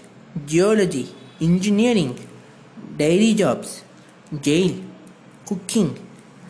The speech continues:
hunting, circus, metal trade, butcher, weapons, sports, property dealer, dentist, baker, fireman,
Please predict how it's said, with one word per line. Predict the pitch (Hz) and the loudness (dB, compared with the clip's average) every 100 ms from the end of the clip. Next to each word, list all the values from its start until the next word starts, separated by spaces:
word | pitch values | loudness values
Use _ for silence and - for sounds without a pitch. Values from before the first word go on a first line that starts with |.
| - | -8
hunting, | 185 196 202 208 143 - - - - - | -2 0 2 0 0 -6 -16 -20 -20 -20
circus, | - - 175 175 254 196 - - - - - - - - - - - - - - - - - - - - - | -14 -4 -4 -2 -2 -2 -6 -12 -20 -20 -20 -20 -20 -20 -20 -20 -20 -20 -20 -20 -20 -20 -20 -20 -20 -20 -6
metal | 165 160 214 214 | -4 0 0 0
trade, | 202 143 - - - - - - - | 0 -2 -4 -14 -20 -20 -20 -14 -6
butcher, | 156 151 - 226 139 - - - - - - - - - | -2 -2 -2 -2 0 -4 -14 -18 -20 -20 -20 -20 -20 -8
weapons, | 160 160 196 139 - - - - - - - | -4 -2 0 -2 -4 -12 -18 -20 -20 -20 -20
sports, | - 214 226 220 - - - - - - - - - - - | -6 -2 -2 -2 -10 -12 -18 -20 -20 -20 -20 -20 -20 -20 -8
property | - 170 208 220 | -4 -2 -2 -2
dealer, | 208 220 185 135 - - - - - 160 | 2 2 2 -2 -6 -18 -20 -20 -10 -6
dentist, | 156 175 220 214 - - - - - - - - - 226 | 0 2 2 2 -2 -8 -18 -20 -20 -20 -20 -20 -16 -6
baker, | 160 185 202 170 123 - - - - - - | -2 0 0 -4 -6 -10 -20 -20 -20 -20 -4
fireman, | - 170 190 220 220 160 127 | 0 2 2 2 2 2 -2